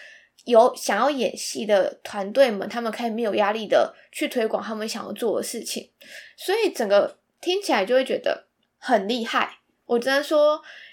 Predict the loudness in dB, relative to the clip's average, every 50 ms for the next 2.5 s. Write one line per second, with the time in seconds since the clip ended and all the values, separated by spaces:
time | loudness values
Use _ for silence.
0 | _ 0 2 2 2 2 0 0 2 4 4 4 4 4 2 -2 -2 -2 0 2
1 | 4 4 6 8 6 6 6 2 0 2 2 2 2 2 0 -8 -20 -20 _ -4
2 | 0 2 4 4 4 0 -2 -6 -10 -14